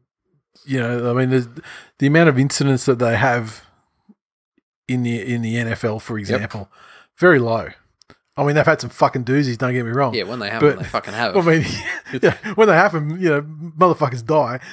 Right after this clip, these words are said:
Speaker 1: But <laughs>
Speaker 2: But again, it, you know, just to, to be a little bit cold about it, if you extrapolate out the number of teams,
Speaker 1: Yep.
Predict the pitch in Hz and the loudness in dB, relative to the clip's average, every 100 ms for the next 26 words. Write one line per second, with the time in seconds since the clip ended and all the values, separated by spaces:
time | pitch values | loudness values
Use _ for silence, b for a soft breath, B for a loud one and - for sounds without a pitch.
0 | B - 185 165 - - 190 185 294 120 | B 2 4 4 -2 -2 -2 0 0 -2
1 | 135 - 202 208 - 220 113 - 160 - | -6 -8 -6 -6 -2 0 0 0 -4 0
2 | 165 147 139 120 _ _ - 170 165 196 | 0 0 -2 -8 _ _ -6 0 0 0
3 | 131 - - 117 165 127 65 - 233 _ | -4 -6 2 2 2 -2 -6 -6 -10 _
4 | _ _ _ _ _ _ _ _ _ _ | _ _ _ _ _ _ _ _ _ _
5 | _ _ - - 214 233 - - - 156 | _ _ -8 0 0 2 2 2 2 2
6 | - 143 127 107 101 90 - _ _ - | 2 2 4 4 2 0 -6 _ _ -8
7 | 107 107 117 147 160 120 - - 104 98 | -4 0 0 0 0 -2 -2 -4 -2 -2
8 | 170 262 - - - - 147 | -4 -4 -4 -6 -4 0 0